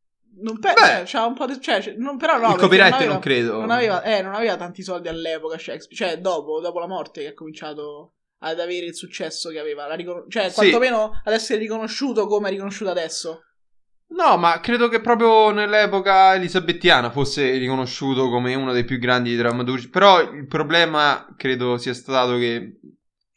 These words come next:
Speaker 2: non credo ci sia il copyright e roba del genere,
Speaker 1: No,
Speaker 2: quindi
Speaker 1: perché poi è morto, quindi tutte le opere sue adesso
Speaker 2: Sì,
Speaker 1: sono
Speaker 2: no,
Speaker 1: utilizzabili
Speaker 2: eh,
Speaker 1: senza problemi.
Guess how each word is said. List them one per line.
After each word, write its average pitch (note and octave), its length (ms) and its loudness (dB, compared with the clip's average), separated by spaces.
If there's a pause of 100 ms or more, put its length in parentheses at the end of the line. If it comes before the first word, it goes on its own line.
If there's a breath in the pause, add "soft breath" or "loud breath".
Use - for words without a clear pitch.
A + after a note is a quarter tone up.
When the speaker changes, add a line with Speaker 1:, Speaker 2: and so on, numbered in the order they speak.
(260)
Speaker 2:
non B2+ 180 -10
credo B2+ 240 -4
ci A#2 100 -14
sia A#2+ 200 0
il A#2 100 -6
copyright A2 580 0
e A#2+ 60 -4
roba G#2+ 220 -6
del G#2+ 100 -6
genere, A#2 260 -2
Speaker 1:
No, C#4 100 2
Speaker 2:
quindi A3+ 180 2
Speaker 1:
perché A3 160 -2
poi A#3 140 0
è G#3 60 -4
morto, F#3 400 -6
quindi F#3+ 180 -10
tutte F3+ 180 -12
le F#3 80 -4
opere F#3 180 -6
sue G3 120 -4
adesso F3+ 200 -4
Speaker 2:
Sì, F#3+ 220 0
Speaker 1:
sono F#3+ 100 2
Speaker 2:
no, F3 60 4
Speaker 1:
utilizzabili A2+ 340 0
Speaker 2:
eh, - 40 -10
Speaker 1:
senza F3 240 -10
problemi. C#3 520 -14